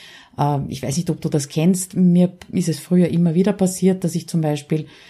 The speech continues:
in den ersten Stock hinaufgegangen bin, unten noch ganz genau gewusst habe, was ich tun wollte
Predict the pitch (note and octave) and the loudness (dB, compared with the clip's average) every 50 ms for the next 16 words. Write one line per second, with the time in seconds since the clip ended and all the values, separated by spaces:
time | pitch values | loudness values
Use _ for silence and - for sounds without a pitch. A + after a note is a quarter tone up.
0 | - _ _ D#3+ D#3+ F3 F3 C3+ D3 D3+ D3 - F3 - - D#3 D3 - G3 F#3+ | -20 _ _ 0 0 2 0 0 -2 -4 -2 -4 -4 -2 -2 -4 -2 0 2 4
1 | F3 D#3+ D#3+ E3 - F3+ - - E3+ E3+ F3 F3+ F3+ F3+ G#3 A3+ A#3 - F#3+ G3 | 4 4 2 0 -6 -8 -4 -2 0 2 4 2 2 2 4 2 2 2 2 0
2 | F#3+ F3+ G3+ G3 F#3 F3+ F3+ - F3 E3 D#3+ D#3+ - F#3 E3 D#3+ D3+ - E3 D#3 | 0 2 2 4 4 4 2 2 0 0 0 0 0 0 0 0 -2 -4 -6 -6
3 | D#3+ D#3+ - - D#3 C#3+ - D#3 - - - - - - F3+ E3+ D#3+ D#3 D3+ D3+ | -6 -6 -4 -4 -4 -2 -2 -6 -6 -6 -12 -10 -2 2 2 2 4 2 2 0
4 | D3 - A3+ C4 | 0 0 0 0